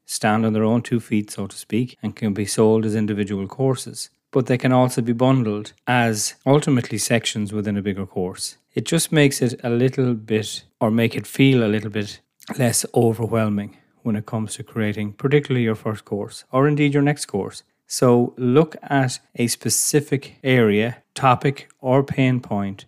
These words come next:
within your signature course and create a standalone course around that specific topic.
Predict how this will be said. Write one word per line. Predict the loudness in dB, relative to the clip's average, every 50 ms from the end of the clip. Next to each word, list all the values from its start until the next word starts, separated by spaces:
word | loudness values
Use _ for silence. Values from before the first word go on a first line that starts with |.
| _ _
within | 0 0 2 2 4 2 4 4 4 4
your | 4 4 4 4 4 2 0 -4
signature | -6 -4 -4 0 0 0 -2 -2 -4 -6 -6 -6 -6 -8
course | -6 -2 0 0 0 0 -4 -8 -14 -18 -18 -20 _ _
and | 2 2 2 2 2 0 -2 -4 -6 -12 _ _ _ -14
create | -4 0 2 4 4 4 2 2
a | -2 -6
standalone | -8 -10 -4 -2 0 0 2 0 0 -2 -2 -2 -2 -2 -4 -6
course | -8 -6 -4 -4 -4 -4 -6 -10 -16 -16 _ -8
around | -4 -2 -2 0 0 -2 -2
that | -2 -4 -6 -6
specific | -10 -14 -12 -12 -10 -10 -12 -14 -16 -20 -14
topic. | -12 -10 -10 -10 -12 -14 -16 -18 -20 -20